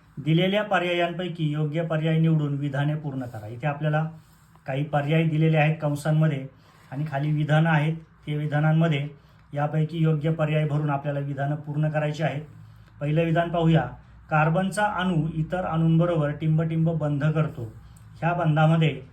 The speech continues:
दोन अणूंमध्ये इलेक्ट्रॉनची टिंबटिंब होते. तर आपल्याला माहिती आहे, कार्बनचा अणू इतर अणूंबरोबर सहसंयोज बंध करतो आणि या बंधामध्ये दोन अणूंमध्ये इलेक्ट्रॉनची भागीदारी होत असते. त्यामुळे सहसंयोज व भागीदारी हे योग्य शब्द भरून आपण विधान पूर्ण केलं आहे.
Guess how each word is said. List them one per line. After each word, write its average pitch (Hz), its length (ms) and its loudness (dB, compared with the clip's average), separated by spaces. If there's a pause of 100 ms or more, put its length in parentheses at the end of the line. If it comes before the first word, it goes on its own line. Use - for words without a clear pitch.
(340)
दोन 165 280 0
अणूंमध्ये 165 480 0
इलेक्ट्रॉनची 151 600 -2
टिंबटिंब 156 560 -2
होते. 101 300 -12 (500)
तर 151 60 -2
आपल्याला 165 260 -2
माहिती 165 240 0
आहे, 170 100 -2
कार्बनचा 160 520 2
अणू 165 220 0
इतर 160 400 -4
अणूंबरोबर 156 580 2
सहसंयोज 170 800 -2
बंध 147 280 -2
करतो 131 460 -10 (560)
आणि 147 180 -2
या 170 140 4
बंधामध्ये 165 480 2
दोन 165 280 0
अणूंमध्ये 151 500 0
इलेक्ट्रॉनची 151 640 -4
भागीदारी 143 540 0
होत 123 180 -6
असते. 104 280 -12
त्यामुळे 127 260 -10
सहसंयोज 151 680 -2 (380)
व 147 60 -8
भागीदारी 135 640 0 (400)
हे 143 60 -4
योग्य 147 300 -2
शब्द 143 280 -4
भरून 139 280 -4
आपण 135 200 -6
विधान 139 300 -4
पूर्ण 147 300 -4
केलं 143 240 -6
आहे. 127 180 -6